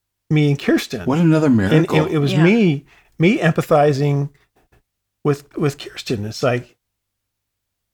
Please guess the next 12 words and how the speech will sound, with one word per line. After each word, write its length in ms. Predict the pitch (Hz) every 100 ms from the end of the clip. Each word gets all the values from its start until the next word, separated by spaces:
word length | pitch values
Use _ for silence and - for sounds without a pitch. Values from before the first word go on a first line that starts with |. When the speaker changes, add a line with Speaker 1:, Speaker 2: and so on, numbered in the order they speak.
| _ -
Speaker 1:
you 100 | 202
don't 160 | 302
know 120 | 269 147
what 140 | 127
it 40 |
was 180 | 117 107
like 420 | 120 107 104 - _ _ _ _
with 180 | 117 -
her 220 | - 113
and 100 | 107
her 120 | 110
childhood 760 | 104 - 104 95 98 113 180 214